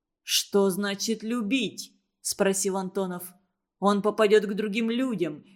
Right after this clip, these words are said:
Ему одиннадцать лет. Через четыре года он почти не будет нас вспоминать". "Почему?" — спросила Голубева. "А если он останется жить с вами?"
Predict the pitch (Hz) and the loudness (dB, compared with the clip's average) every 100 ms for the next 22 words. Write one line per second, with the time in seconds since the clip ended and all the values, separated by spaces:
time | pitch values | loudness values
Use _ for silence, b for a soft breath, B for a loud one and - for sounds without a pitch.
0 | - 180 220 226 226 208 254 254 262 254 | -8 0 0 2 0 0 -2 -4 -6 -6
1 | 254 208 151 - _ - 226 226 - 240 | 0 2 0 -8 _ -4 -2 0 -2 -4
2 | 247 240 240 208 233 240 240 233 220 - | -2 -4 0 4 6 4 0 -2 -4 -4
3 | 247 247 202 190 240 254 233 226 233 - | -4 -2 -2 -2 -4 -6 -2 -2 -2 -4
4 | 247 247 254 233 170 - - _ _ _ | -4 -4 -4 -4 -4 -8 -20 _ _ _
5 | _ _ _ _ _ - 214 214 - 208 | _ _ _ _ _ 2 4 4 0 0
6 | 196 175 180 226 _ _ _ - 247 233 | -2 -4 -8 -14 _ _ _ -2 0 2
7 | 233 247 247 226 247 240 208 233 247 247 | 0 -4 -4 -4 -6 -6 -8 -8 -14 -16
8 | _ _ _ _ _ 196 247 349 - 233 | _ _ _ _ _ 4 6 4 0 0
9 | 208 196 - 214 202 185 - 196 180 202 | 0 -2 -2 -2 -2 -4 -4 -4 -4 -4
10 | - 202 190 185 170 180 233 - | -4 -2 2 2 0 -6 -12 -14